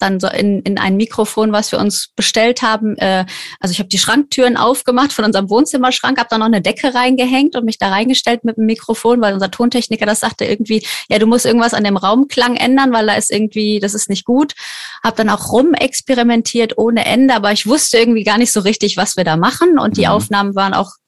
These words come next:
Speaker 1: völlig schlecht. Also ich war
Speaker 2: Mhm.
Speaker 1: damit nicht zufrieden.
Speaker 2: Mhm.
Speaker 1: Ähm, ich habe immer gedacht, das ist nicht meine Stimme und irgendwie muss es doch besser klingen. Und wenn man andere Aufnahmen hört von anderen Künstlern, dann ist,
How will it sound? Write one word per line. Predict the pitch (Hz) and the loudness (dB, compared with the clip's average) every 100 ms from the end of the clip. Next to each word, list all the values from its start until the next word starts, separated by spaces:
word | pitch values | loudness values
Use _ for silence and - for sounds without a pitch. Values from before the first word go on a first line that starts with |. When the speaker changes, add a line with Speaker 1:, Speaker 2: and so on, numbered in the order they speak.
| _ _ | _ _
Speaker 1:
völlig | - - - 277 285 285 - - | -10 -8 -2 2 2 2 -2 -6
schlecht. | - 220 - - - _ | 0 0 0 -2 -6 _
Also | 220 226 | 0 0
ich | 190 | 0
war | |
Speaker 2:
Mhm. | 233 | 2
Speaker 1:
damit | 247 247 | 2 0
nicht | 254 - | -2 -4
zufrieden. | 254 - 262 156 151 - - - - | -6 0 0 0 -6 -12 -14 -14 -14
Speaker 2:
Mhm. | 165 180 | -12 -2
Speaker 1:
Ähm, | 196 196 | 0 0
ich | 190 | 0
habe | 226 | 0
immer | 233 | 0
gedacht, | 220 226 | 0 -2
das | 214 226 | -2 -4
ist | 226 | -4
nicht | 214 | -2
meine | 196 196 | -2 -2
Stimme | - 294 294 277 233 | 0 2 4 4 2
und | 214 190 | 0 -2
irgendwie | 220 220 | -2 0
muss | 226 226 | 0 0
es | 226 | -4
doch | 220 | -4
besser | - 285 262 | -4 -2 -2
klingen. | 254 233 233 226 214 | -2 -2 0 0 0
Und | 196 185 | -2 -2
wenn | 196 | -2
man | 208 | 0
andere | - 285 269 233 | 2 2 2 0
Aufnahmen | 233 233 220 214 214 | -2 -2 -2 0 0
hört | 214 220 | 2 0
von | - 226 | -2 -4
anderen | 226 233 | -2 -2
Künstlern, | 220 269 285 - 226 220 | 0 2 0 0 -2 0
dann | 208 | -2
ist, | 202 - - | -2 -4 -6